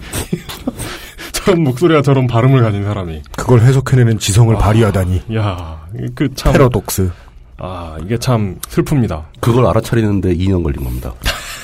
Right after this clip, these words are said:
Speaker 2: 직원의 무능, 무지 이런 문제가 있을 때 책임 소재가 그 업체 혹은 그 조직에 있는 쪽이 가장 이상적입니다.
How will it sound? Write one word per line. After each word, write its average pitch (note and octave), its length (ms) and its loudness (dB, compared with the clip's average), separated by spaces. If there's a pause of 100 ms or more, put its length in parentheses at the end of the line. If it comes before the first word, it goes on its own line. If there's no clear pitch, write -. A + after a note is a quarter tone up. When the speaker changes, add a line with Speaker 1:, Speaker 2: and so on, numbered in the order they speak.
(120)
Speaker 2:
직원의 E3 1120 2 (420)
무능, A#2 540 4 (160)
무지 B2 680 2
이런 A#2+ 220 2
문제가 G2+ 280 0
있을 D#2 220 -6
때 C#2+ 260 -6 (520)
책임 G#3 400 0
소재가 D3+ 800 2 (280)
그 D3 560 2
업체 G#2 500 0 (180)
혹은 D3 300 -2
그 B2 200 2
조직에 B2 500 0
있는 G#2 360 0
쪽이 A#2 400 0
가장 G2+ 400 -4
이상적입니다. D#2+ 680 -6